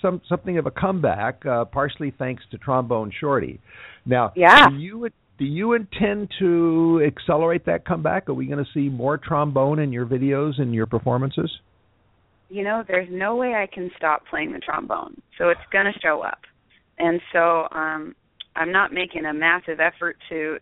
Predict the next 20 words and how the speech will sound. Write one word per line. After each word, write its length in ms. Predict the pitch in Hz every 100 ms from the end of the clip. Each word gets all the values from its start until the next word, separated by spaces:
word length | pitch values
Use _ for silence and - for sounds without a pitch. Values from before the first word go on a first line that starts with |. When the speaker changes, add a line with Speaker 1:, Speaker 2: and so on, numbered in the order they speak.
| -
Speaker 2:
to 80 |
do 200 | 156 165
anything 420 | 165 180 175 165 160
with 140 | 160 -
it 140 | 156 -
other 240 | 160 170 160
than 240 | 160 156
just 160 | 151 156 _ -
use 220 | - 175 180
it 140 | 180 -
because 280 | 156 - 156
it's 100 | 151 - - _
part 180 | 160 160
of 60 |
who 100 | 165
I 140 | 151 151
am. 340 | 151 143 104 _ _ _ _ _ -
So 420 | 175 170 165 160 - 160
I 100 | 156
guess 260 | 202 254